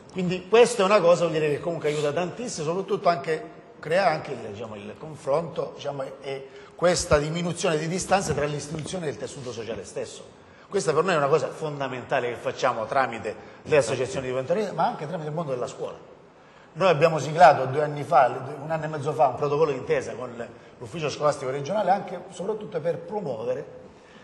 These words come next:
grazie, vuol dire, anche alla redazione dei piani dei, dei, dei vari sindaci, il, diciamo, il,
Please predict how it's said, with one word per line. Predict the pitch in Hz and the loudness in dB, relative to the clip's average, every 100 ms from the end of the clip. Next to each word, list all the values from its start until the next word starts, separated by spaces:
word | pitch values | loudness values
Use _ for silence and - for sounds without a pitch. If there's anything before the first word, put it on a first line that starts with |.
| - | -12
grazie, | 135 156 151 - 131 | 0 6 8 6 -4
vuol | 131 | -2
dire, | 135 | 6
anche | 143 120 127 | 6 6 0
alla | 117 | -2
redazione | 117 120 120 147 113 | -2 -4 -6 -8 -6
dei | |
piani | 127 113 | -4 -4
dei, | 110 147 | -6 -10
dei, | - 120 113 107 107 - - - | -10 -12 -12 -14 -14 -18 -20 -16
dei | - 139 | -4 -2
vari | 120 147 | 0 -2
sindaci, | 139 135 143 160 196 - - - | -6 -6 -4 -4 -6 -12 -20 -16
il, | 165 175 | -10 -8
diciamo, | 165 165 139 | -2 -2 -2
il, | 127 123 127 | -6 -8 -14